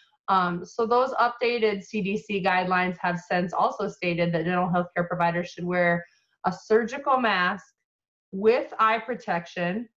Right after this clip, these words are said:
so whatever eye protection option you go with as a clinician,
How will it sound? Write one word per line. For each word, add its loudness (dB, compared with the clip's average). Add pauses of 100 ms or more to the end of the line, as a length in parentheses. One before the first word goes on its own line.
(100)
so -2
whatever 2
eye 2
protection -8
option -4
you -2
go 2
with 2
as 0
a -4
clinician, -2